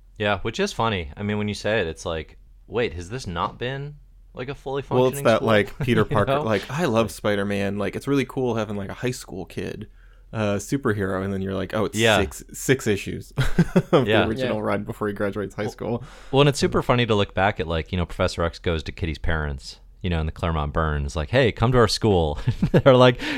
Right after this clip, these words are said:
Speaker 1: "Sure, sounds great. How many kids are in the school?" "It's just her."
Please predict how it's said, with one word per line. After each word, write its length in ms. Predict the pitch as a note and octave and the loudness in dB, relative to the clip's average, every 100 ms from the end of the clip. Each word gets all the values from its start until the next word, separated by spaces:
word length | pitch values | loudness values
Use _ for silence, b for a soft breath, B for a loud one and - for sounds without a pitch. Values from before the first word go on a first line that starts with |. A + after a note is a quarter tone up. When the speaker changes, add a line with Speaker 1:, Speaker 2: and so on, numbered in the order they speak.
| G3 | 2
Speaker 1:
"Sure, 220 | G3+ D#3+ | 6 8
sounds 260 | D#3 D3 - | 8 6 6
great. 240 | C#3+ G#2 | 6 6
How 100 | A#2+ | 6
many 120 | F3 | 4
kids 240 | - G#3 B2+ | 4 2 4
are 60 | |
in 60 | F#2+ | 2
the 80 | E2+ | 2
school?" 380 | - D#2 C#2 | -2 -2 -4
"It's 140 | - - | -8 -2
just 300 | - C#3 - | 4 4 4
her." 260 | E2 F#2 | 0 0